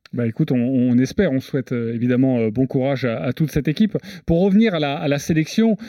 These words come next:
vous pensez que ça va se tasser, euh, dans combien de temps ? Voilà, toutes les questions, les doutes que l'on peut avoir sur les premiers matchs amicaux, c'est là où on va se dire, «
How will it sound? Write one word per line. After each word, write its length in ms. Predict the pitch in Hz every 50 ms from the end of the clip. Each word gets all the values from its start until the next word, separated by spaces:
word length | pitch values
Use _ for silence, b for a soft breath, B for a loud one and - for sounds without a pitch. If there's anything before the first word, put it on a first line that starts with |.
| 196 170 B
vous 60 | - 127
pensez 240 | - 147 139 -
que 80 | 170 -
ça 40 | 160
va 120 | 135 135
se 80 | 127 -
tasser, 380 | - 139 127 - - 160 156
euh, 180 | 151 139 123 123
dans 160 | 120 127 127
combien 260 | - 151 143 139 131
de 60 | 131 123
temps ? 200 | - 143 135 123
Voilà, 220 | 117 117 117 117
toutes 160 | - - 139
les 100 | 147 143
questions, 480 | - - 170 151 - - - 175 165 165
les 140 | 156 147 143
doutes 300 | 139 160 175 180 170 -
que 80 | 156
l'on 120 | 151 147 139
peut 140 | 147 160
avoir 260 | 147 143 139 147 139 -
sur 140 | - - 180
les 100 | 180 180
premiers 200 | 151 202 202 202
matchs 220 | 202 202 - -
amicaux, 380 | 202 196 202 190 - 208 214 220
c'est 140 | 208 - 185
là 160 | 185 202 214
où 40 | 190
on 160 | 180 170 160
va 120 | 160 165
se 60 | 156
dire, « 200 | 139 170 196 196